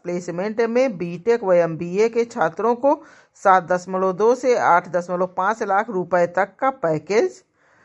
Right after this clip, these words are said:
मदन मोहन मालवीय प्रौद्योगिकी विश्वविद्यालय के पचास विद्यार्थियों को विभिन्न कंपनियों में सात दशमलव दो से आठ दशमलव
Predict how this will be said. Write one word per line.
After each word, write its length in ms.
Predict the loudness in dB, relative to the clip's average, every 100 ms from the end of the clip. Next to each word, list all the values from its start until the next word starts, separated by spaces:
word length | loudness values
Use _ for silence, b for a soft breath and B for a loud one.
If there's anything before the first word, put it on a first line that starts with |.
| b b b
मदन 300 | -2 2 2
मोहन 300 | 0 0 0
मालवीय 380 | 2 2 2 0
प्रौद्योगिकी 720 | -2 -2 -2 -6 -6 -6 -4
विश्वविद्यालय 880 | -4 -4 -8 -6 0 4 6 6 2
के 140 | 2 -2
पचास 540 | -4 -2 2 2 2
विद्यार्थियों 580 | -6 0 0 0 0 -2
को 120 | 0
विभिन्न 360 | -2 -2 -4 -4
कंपनियों 680 | -4 -4 -2 -2 0 0 2
में 180 | 2 0
सात 260 | 0 0
दशमलव 420 | 0 -2 -2 -2 0
दो 160 | 0
से 140 | 0 2
आठ 180 | 2 2
दशमलव 280 | -2 -4